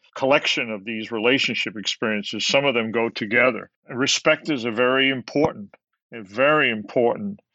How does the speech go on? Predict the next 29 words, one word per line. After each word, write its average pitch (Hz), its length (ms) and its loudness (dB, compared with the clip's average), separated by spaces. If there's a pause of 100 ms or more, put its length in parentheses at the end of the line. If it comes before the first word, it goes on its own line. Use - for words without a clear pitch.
(280)
uh, 107 400 2
relationship 117 840 2 (100)
experience 113 680 2
correction. - 680 0 (300)
Um, 104 560 2
when 113 260 -4
you've 123 220 2
been 131 180 2
abused, 113 880 2 (500)
that, 127 300 4 (220)
and 117 240 -16
I, 123 400 2
I 151 60 2
work 143 360 -2
with 127 140 -4
many, 147 320 2
many, 113 360 -2
as 131 200 2
an 151 80 -2
interpersonal 147 760 -2
analyst, 127 440 -2
I 107 80 -4
work 120 260 -4
with 120 100 -4
a 110 60 -2
lot 117 240 4
of 117 80 -4
people 117 380 -4
who, 110 320 4